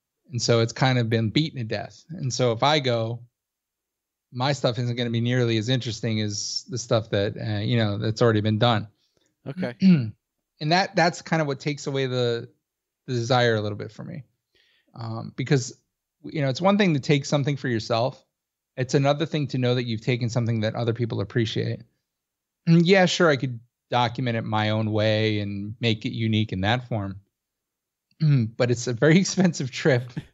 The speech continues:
Speaker 1: and a lot of money to go and do that. And we're still, we still have a lot of debt to pay down from our, our year of unemployment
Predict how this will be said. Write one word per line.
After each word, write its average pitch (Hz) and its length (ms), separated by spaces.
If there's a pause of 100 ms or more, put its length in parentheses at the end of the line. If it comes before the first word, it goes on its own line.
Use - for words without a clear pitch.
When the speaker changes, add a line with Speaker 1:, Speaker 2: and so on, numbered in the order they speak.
(460)
Speaker 1:
and 233 120
a 123 60
lot 127 240
of 131 80
money 127 320
to 113 100
go 113 140
and 107 100
do 110 100
that. 101 260
And 120 160
we're 143 100
still, 127 460
we 135 140
still 131 280
have 117 120
a - 20
lot 107 180
of 101 80
debt 104 180
to 113 80
pay 117 200
down 107 360
from 107 240
our, 104 320 (840)
our 110 280
year 117 360
of 110 100
unemployment 113 640